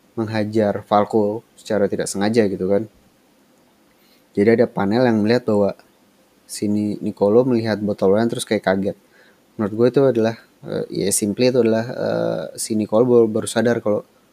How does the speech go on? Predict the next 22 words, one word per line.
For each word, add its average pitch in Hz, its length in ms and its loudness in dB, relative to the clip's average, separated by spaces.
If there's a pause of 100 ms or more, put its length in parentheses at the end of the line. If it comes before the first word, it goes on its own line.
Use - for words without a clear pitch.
(340)
"Waduh, 123 280 2 (680)
gue 120 200 4
mukulnya 127 360 2
pakai 101 400 -2
yang 98 80 -4
ini 143 240 2
lagi. 175 240 2 (400)
Ini 113 160 -2
kan 180 240 2
ada, 104 320 0 (600)
ada 104 240 -2 (160)
zat 104 280 -2
itunya," 123 560 4
gitu 107 240 -10
kan. 113 240 -4 (720)
Dan 104 240 0
panel 107 240 0
berikutnya 107 400 0
menunjukkan 120 400 0
bahwa, 110 320 0 (720)
eh, 104 500 4 (600)
dari 107 640 -2